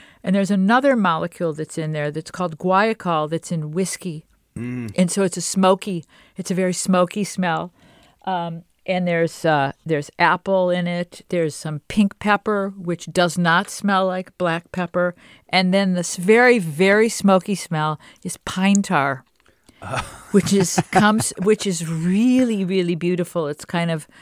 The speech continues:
Speaker 1: uh, fruity and floral, but sexy, smoky, dirty pine tar. So there's a lot of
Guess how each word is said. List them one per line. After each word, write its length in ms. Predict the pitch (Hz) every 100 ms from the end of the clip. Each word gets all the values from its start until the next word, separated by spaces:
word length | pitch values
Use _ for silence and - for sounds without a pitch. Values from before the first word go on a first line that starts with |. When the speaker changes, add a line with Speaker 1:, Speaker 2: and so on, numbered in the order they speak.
| - - - -
Speaker 1:
uh, 260 | 165 147 156
fruity 720 | - - 214 208 208 208 -
and 160 | 180 175
floral, 520 | - 180 180 175 180
but 200 | 156 151
sexy, 760 | - - - 208 - - 202 190
smoky, 1080 | - - 170 160 165 170 165 180 170 151 - - - _ - _
dirty 720 | 170 170 175 175 165 160 147 _ _ _ _ -
pine 320 | - 196 196
tar. 440 | 208 180 135 147 - -
So 160 | - 214
there's 200 | 214 202
a 60 | 208
lot 360 | 208 202 240
of 260 | 233 185